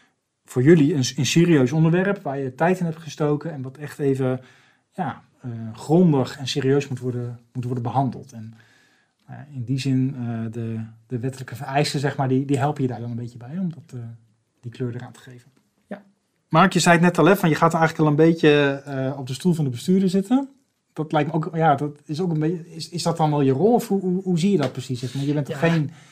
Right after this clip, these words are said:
Speaker 1: je bent in principe niet van het management, zeg maar.
Speaker 2: Nee, je, je, als je ook kijkt naar in de praktijk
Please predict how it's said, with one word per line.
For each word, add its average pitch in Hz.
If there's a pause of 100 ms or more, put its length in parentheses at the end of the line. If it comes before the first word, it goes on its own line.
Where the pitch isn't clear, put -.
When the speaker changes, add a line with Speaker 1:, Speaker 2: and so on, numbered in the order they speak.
(560)
Speaker 1:
je 147
bent 165
in 139
principe 131
niet 214
van 156
het 131
management, 127
zeg -
maar. 123 (360)
Speaker 2:
Nee, 165
je, 208 (640)
je, 269
als 196
je 240
ook 202
kijkt 208
naar 202
in 185
de 196
praktijk 180